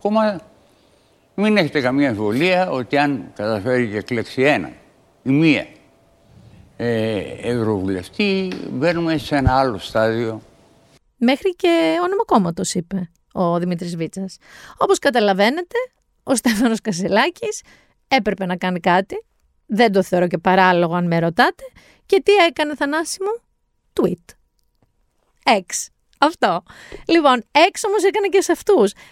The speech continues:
Speaker 2: Να σας διαβάσω αμέσως το tweet του Στέφανου. «Επί πέντε τουλάχιστον χρόνια, συγκεκριμένα στελέχη του σύριζα εμφανίζονται στα κανάλια κάνοντας αντιπολίτευση στον σύριζα. Πριν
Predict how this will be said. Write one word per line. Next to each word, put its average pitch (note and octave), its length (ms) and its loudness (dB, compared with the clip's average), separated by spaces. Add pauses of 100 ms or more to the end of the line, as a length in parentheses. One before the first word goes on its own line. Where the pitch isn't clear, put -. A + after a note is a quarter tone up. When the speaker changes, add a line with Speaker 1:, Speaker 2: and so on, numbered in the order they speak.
Speaker 2:
Να B3+ 160 4
σας C4 120 2
διαβάσω C4 500 2
αμέσως F4 500 2
το F#4 200 2 (100)
tweet B3+ 280 2 (180)
του E4+ 120 0
Στέφανου. F3 600 0 (440)
«Επί E4+ 300 2
πέντε E4+ 340 2
τουλάχιστον E4 600 2
χρόνια, B3+ 480 2
συγκεκριμένα D4+ 680 2
στελέχη C#4+ 420 2
του D4 100 0
σύριζα B3+ 400 2
εμφανίζονται C4 580 2
στα D4+ 180 0
κανάλια B3+ 460 4
κάνοντας B3+ 500 2
αντιπολίτευση A3+ 640 0
στον D4+ 180 -4
σύριζα. E3 560 0 (400)
Πριν A4 160 4